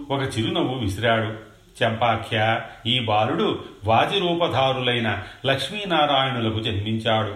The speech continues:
హరిహయుడు ఒక అద్భుత కార్యాన్ని నిర్వర్తించడం కోసం ఇతడు ఆవిర్భవించాడు. యయాతి కొడుకుకి ఇతడిని అప్పగించాలని శ్రీహరి సంకల్పం." పరమధార్మికుడైన ఆ హరివర్మ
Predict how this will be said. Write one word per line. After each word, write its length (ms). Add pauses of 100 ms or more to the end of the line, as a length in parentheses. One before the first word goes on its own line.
(340)
హరిహయుడు 760 (440)
ఒక 160
అద్భుత 400
కార్యాన్ని 800 (200)
నిర్వర్తించడం 760
కోసం 540 (160)
ఇతడు 260
ఆవిర్భవించాడు. 1000 (320)
యయాతి 440
కొడుకుకి 640 (140)
ఇతడిని 300
అప్పగించాలని 840
శ్రీహరి 380
సంకల్పం." 640 (640)
పరమధార్మికుడైన 1120 (260)
ఆ 120
హరివర్మ 720